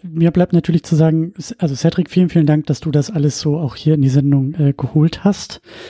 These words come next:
dass du uns Indiana Jones ein bisschen näher gebracht hast im, äh, Rahmen dieser Auseinandersetzung. Und, ähm, ja, ein kleiner Hinweis noch so auf die nächste Sendung.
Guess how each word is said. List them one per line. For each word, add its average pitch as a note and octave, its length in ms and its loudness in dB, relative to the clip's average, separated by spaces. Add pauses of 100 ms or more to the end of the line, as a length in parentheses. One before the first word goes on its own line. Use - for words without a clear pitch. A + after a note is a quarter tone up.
(140)
dass - 180 -8
du D#3+ 120 0
uns C#3+ 120 0
Indiana C#3+ 340 2
Jones D3+ 360 0
ein D3+ 140 -2
bisschen E3 260 0
näher E3 220 2
gebracht E3 420 -4
hast F3 220 -4
im, E3+ 380 -2
äh, D#3+ 60 4
Rahmen D#3 600 0
dieser D#3+ 240 0
Auseinandersetzung. D#3+ 800 0 (720)
Und, C#3 640 0
ähm, C3+ 580 0 (160)
ja, G3+ 180 2
ein E3+ 160 -4
kleiner E3 220 2
Hinweis G3+ 300 2
noch G3+ 100 2
so - 320 -6
auf - 160 0
die E3+ 140 2
nächste E3 400 0
Sendung. G#3+ 400 2